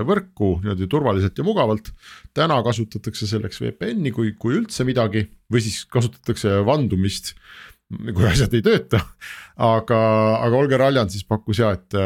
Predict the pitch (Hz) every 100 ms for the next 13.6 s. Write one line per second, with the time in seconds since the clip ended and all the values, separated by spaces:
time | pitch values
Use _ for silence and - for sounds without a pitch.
0 | 95 95 - 101 135 127 123 104 107 113
1 | 110 - 107 135 139 98 101 95 87 95
2 | 92 92 143 123 120 113 120 - 98 107
3 | 113 160 160 139 127 - - 226 208 160
4 | 160 - - _ _ - - 92 92 90
5 | 90 85 87 87 92 82 85 87 - 202
6 | 196 123 113 107 - - _ - 101 95
7 | 98 95 95 92 90 - _ - 202 202
8 | 139 131 160 - - 135 95 139 107 156
9 | 113 107 104 92 - 120 135 110 110 107
10 | 104 110 101 101 95 104 87 135 131 95
11 | 92 98 - - - _ 95 98 110 135
12 | 104 95 92 90 95 95 104 139 113 92
13 | 98 95 107 85 87